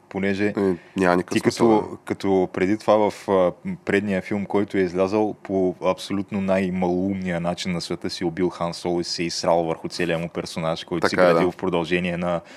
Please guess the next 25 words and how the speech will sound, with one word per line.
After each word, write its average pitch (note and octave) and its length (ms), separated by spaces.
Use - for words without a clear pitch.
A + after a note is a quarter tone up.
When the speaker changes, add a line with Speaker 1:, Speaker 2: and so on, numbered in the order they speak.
Speaker 1:
от F#3+ 140
седемдесет F2+ 360
и F#2+ 80
седма F2 300
година F2 320
до D#2+ 80
сега. E2 400
Speaker 2:
А, B1+ 280
в, F#2+ 260
да G#2+ 120
не G2+ 80
Speaker 1:
Защо G2 100
Speaker 2:
забравяме, G2+ 320
Speaker 1:
някой B2 160
Speaker 2:
че B2 80
Speaker 1:
би B2 200
Speaker 2:
в, B2+ 180
а, - 20
Speaker 1:
имал A#2 220
интерес G#2+ 360
след A#2+ 220
това A2+ 140
да G#2 100
гледа G#2+ 220
филм A2 400